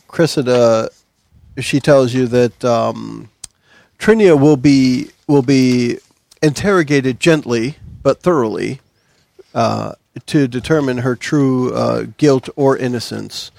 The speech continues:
and we will hold her for a few days. In the meantime, you actually hear,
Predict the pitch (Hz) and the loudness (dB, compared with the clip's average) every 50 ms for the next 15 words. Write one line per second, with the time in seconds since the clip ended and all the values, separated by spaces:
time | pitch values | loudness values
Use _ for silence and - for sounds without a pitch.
0 | - - _ _ _ _ _ - 120 120 120 117 117 117 135 135 127 123 120 110 | -20 -20 _ _ _ _ _ -4 -4 -2 -2 -2 -2 0 0 2 2 2 0 -2
1 | 135 135 127 117 117 120 117 110 - - 117 113 110 - - 127 123 117 127 123 | -2 -4 -4 -2 -4 -4 -6 -6 -6 -6 -6 -6 -6 -4 -4 -4 -2 0 0 0
2 | 127 120 117 113 113 113 - - 127 123 123 120 120 131 190 254 285 247 - - | 0 0 -2 -4 -6 -8 -10 -10 -10 -8 -6 -6 -2 -2 0 0 0 -2 -4 -6
3 | - 117 120 120 120 131 139 147 147 139 - - 143 135 131 123 113 - - - | -10 -8 -8 -8 -8 -6 -6 -6 -6 -6 -8 -8 -8 -6 -6 -6 -8 -10 -10 -8
4 | 190 180 165 160 156 156 151 143 | -4 -2 0 0 0 0 -2 -2